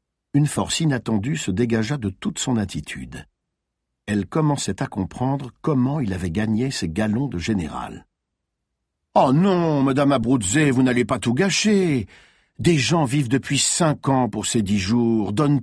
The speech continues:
tout, c'est leur vie. Alors vous n'allez pas gâcher la fête avec cette histoire sordide. Attendez quelques jours, qu'est-ce que cela vous coûte ? Attendez après lundi, après le départ des bateaux. Après, vous pourrez écrire ce que vous voulez. »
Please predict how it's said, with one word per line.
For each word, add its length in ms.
tout, 520
c'est 180
leur 200
vie. 460
Alors 220
vous 100
n'allez 220
pas 140
gâcher 280
la 120
fête 260
avec 180
cette 220
histoire 340
sordide. 800
Attendez 480
quelques 360
jours, 640
qu'est-ce 320
que 120
cela 200
vous 180
coûte ? 420
Attendez 320
après 280
lundi, 420
après 220
le 100
départ 340
des 120
bateaux. 460
Après, 640
vous 160
pourrez 320
écrire 280
ce 80
que 60
vous 180
voulez. » 440